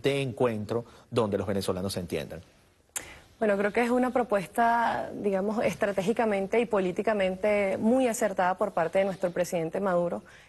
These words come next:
Speaker 2: quien ha sido golpeado tan duramente a lo largo de estos, de estos años de, de su mandato.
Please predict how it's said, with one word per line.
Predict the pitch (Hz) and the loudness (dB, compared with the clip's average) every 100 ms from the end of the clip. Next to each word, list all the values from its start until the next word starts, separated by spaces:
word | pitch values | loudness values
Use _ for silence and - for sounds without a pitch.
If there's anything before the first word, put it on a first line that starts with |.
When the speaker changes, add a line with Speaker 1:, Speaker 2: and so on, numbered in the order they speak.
| _ _ | _ _
Speaker 2:
quien | 185 175 175 175 170 | 2 2 2 0 0
ha | 175 | -2
sido | - 202 214 | 2 2 4
golpeado | 202 180 190 202 | 2 2 2 2
tan | 202 185 190 | 0 0 2
duramente | 233 240 208 180 170 202 - _ _ _ _ | 4 4 2 -2 -4 -8 -10 _ _ _ _
a | 170 | 2
lo | 170 | 4
largo | 170 165 180 196 190 185 | 4 4 2 4 2 0
de | 175 170 | 2 0
estos, | - 202 185 - | 0 -4 -4 -8
de | - 160 | -6 -6
estos | 147 - - | -6 -8 -2
años | 185 185 196 | -2 0 0
de, | 196 175 190 - - - | 0 -2 -4 -18 -20 -12
de | - 175 | -2 -2
su | - | 2
mandato. | 190 180 175 180 175 196 | 2 2 4 2 0 -6